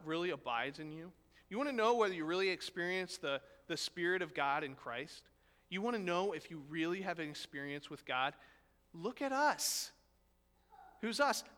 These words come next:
The apostles. He, it, these are the people that he talks about in chapter one, verse one.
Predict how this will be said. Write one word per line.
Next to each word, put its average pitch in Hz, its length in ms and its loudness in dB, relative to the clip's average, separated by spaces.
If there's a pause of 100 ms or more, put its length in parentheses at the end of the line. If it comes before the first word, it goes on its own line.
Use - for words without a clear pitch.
(120)
The 196 80 0
apostles. 240 880 2 (760)
He, 202 260 -4
it, 190 280 -6
these 240 200 -2
are 269 60 0
the 240 80 -4
people 233 320 -4
that 196 80 -2
he 196 60 -6
talks 208 320 0
about 196 160 2
in 180 80 -8
chapter 190 320 0
one, 190 200 2
verse 214 320 0
one. 175 220 2